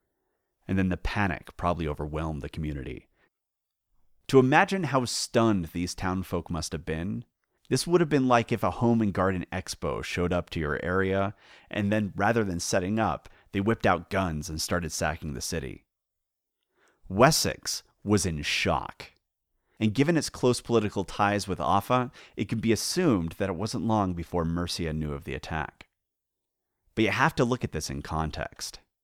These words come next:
From our vantage point, we're all too aware that the age of the Vikings is coming.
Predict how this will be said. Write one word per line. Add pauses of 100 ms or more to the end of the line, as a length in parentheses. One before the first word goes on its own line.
(460)
From
our
vantage
point, (280)
we're
all
too
aware
that
the
age
of
the
Vikings
is
coming.